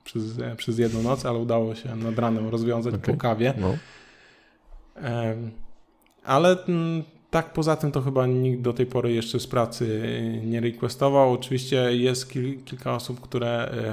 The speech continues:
Speaker 1: e, mówią, że tak, ale no, musi być wsparcie dla ridera.
Speaker 2: Aha,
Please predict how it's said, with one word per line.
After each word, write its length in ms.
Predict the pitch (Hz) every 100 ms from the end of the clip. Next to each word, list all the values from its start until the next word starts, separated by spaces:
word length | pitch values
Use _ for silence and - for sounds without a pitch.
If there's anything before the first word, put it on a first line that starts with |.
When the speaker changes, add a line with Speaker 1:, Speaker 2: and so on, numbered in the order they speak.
| 110
Speaker 1:
e, 40 |
mówią, 260 | 135 127 117
że 100 | 107
tak, 260 | 139 131
ale 240 | 120 120 120
no, 180 | 117 117
musi 220 | 120 123
być 140 | 117
wsparcie 440 | - - 123 - 113
dla 320 | 113 113 110 - _
ridera. 580 | 127 117 113 113 110 101 - -
Speaker 2:
Aha, 300 | 90 90 82